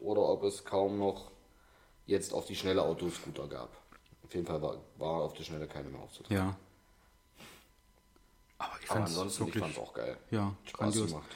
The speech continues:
Speaker 2: Die Band Freitag war sehr, sehr gut.
Speaker 1: Mhm.
Speaker 2: Also, die, die hieß nicht Freitag, das war einfach nur an dem Wochentag <laughs> Freitag war die
Speaker 1: Genau.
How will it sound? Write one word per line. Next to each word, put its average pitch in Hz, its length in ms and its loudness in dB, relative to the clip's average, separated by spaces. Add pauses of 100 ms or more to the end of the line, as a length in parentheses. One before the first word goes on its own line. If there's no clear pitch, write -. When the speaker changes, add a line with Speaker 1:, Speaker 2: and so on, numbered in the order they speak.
(160)
Speaker 2:
Die - 60 8
Band 120 240 10
Freitag 147 460 8
war 170 80 10
sehr, 170 140 8
sehr 170 120 8
gut. 190 280 6 (360)
Speaker 1:
Mhm. 92 220 -2
Speaker 2:
Also, 117 140 10
die, 120 160 12
die 113 120 6
hieß 127 160 8
nicht 147 120 10
Freitag, 147 400 10
das 117 240 4
war 127 240 8
einfach 123 260 6
nur 123 140 8
an 117 80 8
dem 113 120 6
Wochentag 131 300 4
<laughs> - 20 0
Freitag 131 400 12
war 135 80 12
die 131 60 12
Speaker 1:
Genau. 107 60 10